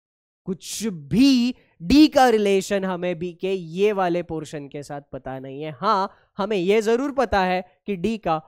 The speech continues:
और बी के इस पोर्शन का इंटरैक्शन पॉसिबल नहीं होगा।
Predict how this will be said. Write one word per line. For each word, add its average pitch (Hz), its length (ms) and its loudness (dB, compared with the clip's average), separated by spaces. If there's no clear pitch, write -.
और 175 140 0
बी 170 180 -4
के 170 120 -10
इस 170 240 -10
पोर्शन 151 440 -10
का 165 200 -6
इंटरैक्शन 160 1120 -8
पॉसिबल 123 720 -12
नहीं 104 340 -20
होगा। - 320 -20